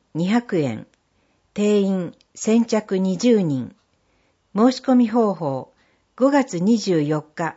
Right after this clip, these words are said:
木曜から電話受付。申し込み、問い合わせ、市民活動センター、電話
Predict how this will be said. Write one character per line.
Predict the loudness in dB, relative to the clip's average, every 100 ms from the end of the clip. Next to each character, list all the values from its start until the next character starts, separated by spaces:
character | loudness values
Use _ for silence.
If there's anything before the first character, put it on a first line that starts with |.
| -8
木 | -6 -2 2
曜 | 4 2
か | 0 -6
ら | -6 -12 _ -2
電 | 2 4
話 | 2 0
受 | -2 -6
付。 | -6 -12 -12 -12 _ _ _ _ _ _ -6
申 | -2 0
し | -2
込 | -4 -4
み、 | -4 -6 _ -4
問 | 0 2
い | 2
合 |
わ | 0 -4
せ、 | -6 -8 -8 _ _ _ _ _ _
市 | -2 2
民 | 4 2
活 | -2 -6 0 2
動 | 2
セ | 2 -2 -2
ン | -4
タ | -6 -8 -10 _ _ _ _ 0
ー、 |
電 | 2 2 0
話 | -4 -6